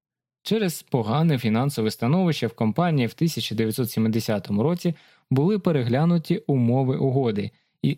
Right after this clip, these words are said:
ціну акцій в результаті знизили до десяти з половиною.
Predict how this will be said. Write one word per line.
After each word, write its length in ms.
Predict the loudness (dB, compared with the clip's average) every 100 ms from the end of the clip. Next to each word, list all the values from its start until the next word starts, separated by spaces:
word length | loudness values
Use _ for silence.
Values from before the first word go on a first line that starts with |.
| -6
ціну 460 | -2 2 2 0 0
акцій 440 | -2 -2 -2 -2
в 60 | 0
результаті 640 | 0 0 0 0 0 -2
знизили 600 | 0 0 0 0 0 -2 -4 _
до 160 | 0 2
десяти 420 | 0 -2 -2 -4
з 80 | -2
половиною. 600 | -2 0 0 0 -2